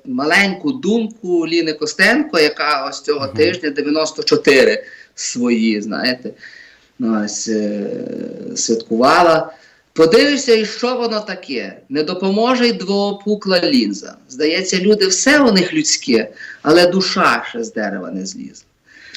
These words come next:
Speaker 1: Оцей двовірш неандертальця, він мені ж от крутиться, крутиться якраз в контексті чомусь Ліни Костенко. Ми її заочно просто постфактум привітаємо,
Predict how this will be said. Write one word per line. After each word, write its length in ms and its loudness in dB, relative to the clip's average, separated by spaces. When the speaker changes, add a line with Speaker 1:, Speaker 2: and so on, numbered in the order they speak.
Speaker 1:
Оцей 280 4
двовірш 580 2
неандертальця, 880 2
він 160 -2
мені 200 0
ж 80 -2
от 80 -6
крутиться, 580 2
крутиться 480 -2
якраз 480 0
в 20 -20
контексті 560 -2
чомусь 380 -6
Ліни 160 -6
Костенко. 540 -4
Ми 120 -4
її 120 2
заочно 600 0
просто 340 -4
постфактум 640 0
привітаємо, 760 0